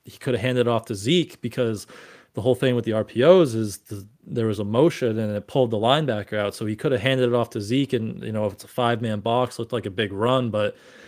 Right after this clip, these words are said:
they're running these advantage throws where it's all pre-snap read. So did you have any, like, thoughts on that? Because this goes back to really, like,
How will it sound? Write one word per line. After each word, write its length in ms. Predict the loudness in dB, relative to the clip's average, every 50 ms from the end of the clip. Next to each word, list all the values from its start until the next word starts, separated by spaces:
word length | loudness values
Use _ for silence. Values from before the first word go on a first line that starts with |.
| -20 -20 -20 _ _ _ _
they're 140 | 2 4 4
running 280 | 6 4 4 2 2 0
these 180 | -2 -2 -2
advantage 640 | -4 -4 -2 0 0 2 2 0 -2 -4 -6 -6 -6
throws 280 | -6 -6 -6 -6 -4
where 120 | -4 -2 -2
it's 100 | 0 0
all 140 | 0 0
pre-snap 640 | 0 0 0 0 0 -2 -2 -6 -6 -6 -6 -4 2
read. 280 | 4 4 4 4 2 -2
So 360 | -6 -4 -2 -2 -2 -4 -6 -12 -20 -20 -20 -20 -20 -20 _ _ _ _ -20 -20 _ _ _ _ _
did 140 | -8 -2 2
you 120 | 4 4
have 120 | 4 4 4
any, 340 | 2 2 0 0 0 0
like, 300 | 2 2 2 0 0 -2
thoughts 280 | 0 2 2 2 2 0
on 120 | -4 -2
that? 280 | 0 0 0 0 0 -2
Because 260 | -4 -4 -4 -4 -4
this 160 | -4 -6 -4
goes 240 | -2 0 0 0 0 -4 _ _ _ _
back 260 | 0 2 2 2 0 -2
to 120 | -4 -2
really, 320 | 2 4 4 6 6 4
like, 180 | 4 2 0 -4